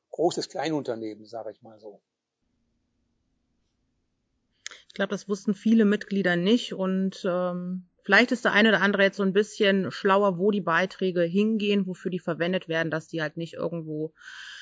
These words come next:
Speaker 2: gelagert werden und der O S C sich dran bereichert, sondern dass die Ausgaben wirklich, äh, nötig sind.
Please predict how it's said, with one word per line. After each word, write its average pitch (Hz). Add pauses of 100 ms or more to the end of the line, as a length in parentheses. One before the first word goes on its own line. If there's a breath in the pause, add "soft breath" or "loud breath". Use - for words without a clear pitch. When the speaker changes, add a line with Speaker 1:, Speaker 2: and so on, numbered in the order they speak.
(140)
Speaker 2:
gelagert 208
werden 202
und 202
der 185
O 190
S -
C 196
sich 190
dran 180
bereichert, 175
sondern 170
dass 165
die 175
Ausgaben 160
wirklich, 156
äh, 151
nötig 185
sind. 139